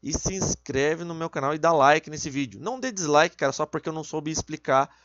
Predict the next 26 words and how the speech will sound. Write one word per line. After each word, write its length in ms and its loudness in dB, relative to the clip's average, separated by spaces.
ou 100 0
porque 240 -2
eu 60 0
não 80 -6
mostrei 460 0
o 20 2
aplicativo 500 -4
e 60 -4
usei 300 0
outro 420 -2
canal 340 4
como 240 -6
referência, 460 -2
porque 180 -10
eu 80 0
não 140 -6
tenho 260 -2
iPhone. 380 0
Mas 360 4
um 40 -2
amigo 220 -4
meu 140 -2
que 120 -10
tem, 300 -2
ele 140 -6
testou 520 -2